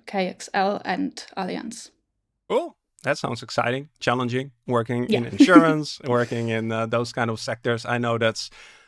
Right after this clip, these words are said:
Speaker 2: uh, it comes with its own, uh, set of challenges. So, um, recently, uh, you got the opportunity to,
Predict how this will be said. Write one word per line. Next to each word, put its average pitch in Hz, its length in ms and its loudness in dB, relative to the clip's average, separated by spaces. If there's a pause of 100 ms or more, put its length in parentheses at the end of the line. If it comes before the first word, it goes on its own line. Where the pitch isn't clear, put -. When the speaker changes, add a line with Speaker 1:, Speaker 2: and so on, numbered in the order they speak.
(140)
Speaker 2:
uh, 120 140 2
it 127 100 -8
comes 123 300 -6
with 113 160 -4
its 117 240 -2
own, 117 400 -2
uh, 110 140 -4
set 110 200 -2
of 101 100 -8
challenges. 104 480 -4
So, 147 240 4 (560)
um, 139 460 2 (1000)
recently, 180 720 2 (280)
uh, 143 300 2
you 151 140 0
got 147 220 4
the 151 100 0
opportunity 139 760 -2
to, 120 640 0